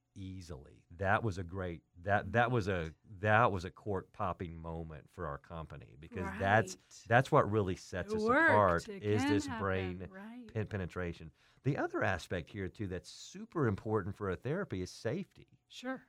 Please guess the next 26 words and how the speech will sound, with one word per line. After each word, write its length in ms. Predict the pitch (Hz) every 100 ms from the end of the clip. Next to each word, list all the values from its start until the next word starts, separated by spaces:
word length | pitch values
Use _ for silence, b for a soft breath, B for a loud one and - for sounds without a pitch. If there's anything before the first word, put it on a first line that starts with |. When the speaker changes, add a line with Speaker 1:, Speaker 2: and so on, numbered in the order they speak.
| -
Speaker 1:
And 300 | 107 101 95
the 80 | 95
ability 680 | 80 101 101 92 101 101 87
to 80 | 90
dose 240 | 95 90
patients, 320 | - 90 82
because, 240 | 104 110 95
because 380 | 104 92 107 92
if 160 | -
you 320 | 101 95 92 80 _
can 140 | - 95
treat 300 | - 117 107
their 100 | 82
cancer, 500 | - 107 160 - 80
but 180 | 78
you 60 | - -
can't 240 | 101 82
do 140 | 92
it 120 | 82 -
safely, 640 | - 101 175 - 76 80 82
you, 140 | 87 87
you 100 | 85
don't 160 | 107 110
have 200 | 95 143
Speaker 2:
Yeah. 60 | 80
Speaker 1:
anything. 320 | 78 - 71